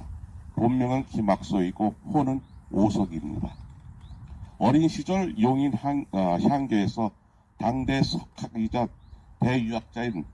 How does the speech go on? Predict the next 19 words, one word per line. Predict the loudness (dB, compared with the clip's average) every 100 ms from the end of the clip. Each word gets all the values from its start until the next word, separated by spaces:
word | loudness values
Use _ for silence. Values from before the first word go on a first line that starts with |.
| -20 -20 0
동전 | 2 4 4 2 4
맹보순 | 2 4 4 4 2
선생으로부터, | 0 0 0 -2 -4 -6 -6 -4 -4 _ _ _ _ _ -2
아, | 0 0
학문을 | 0 -6 -4 -6 -6
익히셨습니다. | -6 -8 -4 -2 -2 -6 -8 -10 -10 -12 _ _ _ _ -18 -12 -6 -6 -6 -2
천팔백구십팔 | -2 0 0 0 -2 -4 -6 -6 -2 0
년, | 0 0 -2
어, | 0 0
유월 | 2 2 2 -2
이십이일, | -8 -10 -8 -6 -6 -8 _ _ _ _ _ _ _ -20 _ -8
아, | -2 0 0
이십사 | -4 -8 -4 0 2 0
세 | 0 -2 -6 -10
나이에 | -2 0 0 -2 -4 -6 -14 -16 -16 -18 -8 0
대한제국 | 4 4 4 0 -2 -2
무관학교 | -2 0 0 0 -2 -6
제일 | -6 -8 -6 -8 -8
기생으로 | -12 -14 -14 -8 -6